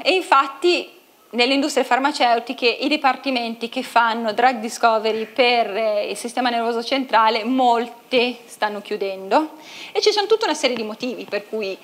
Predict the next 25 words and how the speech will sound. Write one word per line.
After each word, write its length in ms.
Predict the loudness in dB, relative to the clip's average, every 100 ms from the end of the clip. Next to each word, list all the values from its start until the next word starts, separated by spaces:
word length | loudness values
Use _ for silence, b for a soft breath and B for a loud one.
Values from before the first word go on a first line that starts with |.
| -6
trovare 340 | -2 0 0 2
farmaci 400 | 2 0 -2 -4
per 160 | -4
il 160 | -4 -6
sistema 380 | -8 -2 -2 0
nervoso 380 | -2 -4 -6
centrale 520 | -6 -8 0 2 2 2
è 220 | 0 -2 -8 -20 -8
ancora 380 | -4 0 2 2
più 140 | 0 -8
difficile. 760 | -10 -10 -10 -8 -6 -6 -6 B B B B B B B B _ _ _ _ _
Prima 240 | -2 2 4
di 140 | 4
tutto 720 | 4 4 4 4 4 0 -14
che 580 | 2 4 4 2 -4 -12 -20 -20 -20 -20 _ _ _ -20 _ _ _ _ _ _ 4
quando 280 | 4 4
si, 200 | 2 -2 -4 -14 -20 -18
si 340 | -14 -6 -2
testa, 880 | 4 4 4 0 -2 0 2 0 -4 -2
quando 240 | 2 2
si 160 | 2 2
prova 440 | 4 4 4 2
un 120 | 2
nuovo 300 | 2 2 2
farmaco 1000 | 0 2 2 2 -4 -4 -2 -2 -4 -12